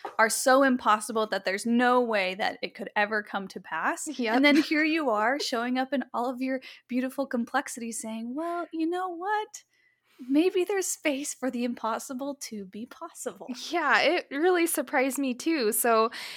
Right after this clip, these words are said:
Speaker 2: yeah, as I've been thinking about it, and just as I was reading this week, I was like, "Okay, this really is coming up for me," because given the circumstances that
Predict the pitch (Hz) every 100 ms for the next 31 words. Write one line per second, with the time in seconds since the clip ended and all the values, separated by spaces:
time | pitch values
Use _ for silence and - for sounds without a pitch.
0 | - - - 370 359 277 311 339 349 330
1 | 269 262 349 349 339 339 381 381 - -
2 | 277 285 294 - 330 196 262 247 240 277
3 | 370 302 285 254 247 254 247 240 240 -
4 | 294 370 - 508 339 202 - _ _ 339
5 | 427 - - 339 453 254 294 - 349 330
6 | - - 311 240 190 202 233 277 262 262
7 | 294 381 403 349 - 285 381 330 269 240
8 | 247 220 208 220 208